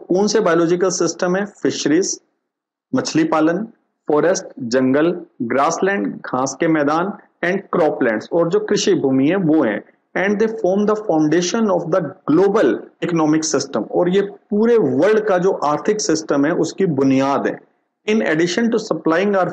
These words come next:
food, हमें फूड सप्लाई करने के अलावा these four system provide virtually all the raw material for industry except minerals and petroleum derived synthetics।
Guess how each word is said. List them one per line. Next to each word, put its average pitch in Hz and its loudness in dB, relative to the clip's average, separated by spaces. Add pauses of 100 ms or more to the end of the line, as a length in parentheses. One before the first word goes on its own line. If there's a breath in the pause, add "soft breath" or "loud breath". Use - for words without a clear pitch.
(120)
food, 151 2 (400)
हमें 196 0
फूड 220 -2
सप्लाई 175 -2 (100)
करने 170 0
के 196 0 (120)
अलावा 143 0 (160)
these 190 -2
four 196 0
system 165 -2
provide 160 2 (120)
virtually 143 -2 (220)
all 233 2
the 233 2
raw 196 2 (100)
material 156 2 (160)
for 170 2
industry 147 0 (160)
except - -4
minerals 160 2
and 165 -2
petroleum 165 0
derived 139 0
synthetics। 202 -2